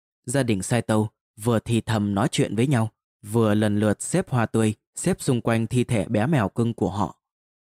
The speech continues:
Nét mặt tất cả thành viên trong gia đình đều thể hiện rõ sự thanh thản. Đôi lúc trên môi họ cũng thấp thoáng nụ cười. Trong lúc mọi người vẫn đang chắp tay cầu khấn,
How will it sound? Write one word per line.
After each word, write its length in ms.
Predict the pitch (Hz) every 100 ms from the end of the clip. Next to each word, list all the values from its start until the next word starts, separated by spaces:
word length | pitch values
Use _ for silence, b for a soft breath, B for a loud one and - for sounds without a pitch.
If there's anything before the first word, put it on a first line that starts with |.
| _ -
Nét 200 | 131 185
mặt 200 | 135 92 -
tất 160 | 208 -
cả 100 | 98
thành 240 | 107 95
viên 180 | 117 113
trong 180 | 120 110
gia 140 | 107
đình 220 | 107 90 - _ _
đều 200 | 147 110
thể 180 | - 110
hiện 240 | 101 95
rõ 240 | 107 107 90
sự 200 | - -
thanh 160 | 123 110
thản. 260 | 123 92 - _ _ _ _ -
Đôi 200 | 123 117
lúc 160 | 139 -
trên 180 | - 120
môi 180 | 117 110
họ 260 | 107 - _ _ -
cũng 180 | 127 143
thấp 200 | 190 -
thoáng 280 | 110 117
nụ 120 | 175 -
cười. 260 | - 98 85 _ _ _ _ _ _ _ _ _
Trong 240 | - 120 110
lúc 220 | 156 -
mọi 160 | 127 107
người 320 | 107 95 85 _ -
vẫn 260 | 107 120 151
đang 240 | 117 110
chắp 240 | - -
tay 220 | - 113 110
cầu 260 | 117 95
khấn, 320 | - 107 113